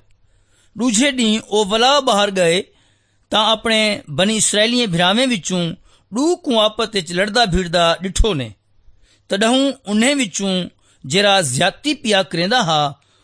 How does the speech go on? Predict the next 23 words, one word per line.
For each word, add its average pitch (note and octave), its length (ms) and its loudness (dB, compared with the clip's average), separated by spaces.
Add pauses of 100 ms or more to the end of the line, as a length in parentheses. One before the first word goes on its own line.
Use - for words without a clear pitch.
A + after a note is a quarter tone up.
(220)
ਉਹ B3+ 160 0
ਕੋ G3+ 280 -4
ਆਖਿਓ A#3+ 400 0
ਨੇ, E3 300 0 (640)
"ਤੂੰ D4+ 200 0
ਆਪਣੇ A3 260 -2
ਭਰਾ E3 400 2
ਕੋ G3 280 -4
ਕਿਉਂ D4+ 280 -6
ਪਿਆ F#3+ 260 -2
ਮਰੇਂਦੀ?" C#3 480 -2 (480)
ਉਹ D4 180 0
ਆਖਿਆ, G3+ 480 0 (1160)
"ਤੇ A3+ 120 0
ਕੋ B3 160 -4
ਕਹਿ A#3+ 280 0
ਸਾਡੇ A3 320 0
ਉੱਤੇ F#3 520 0 (220)
ਹਾਕਿਮ G#3+ 420 -2
ਜਾਂ F3 260 2
ਮੁਨਸਿਫ F3 580 -2
ਮੁਕਰਰ D#3+ 400 0
ਕੀਤੇ। C3 440 -8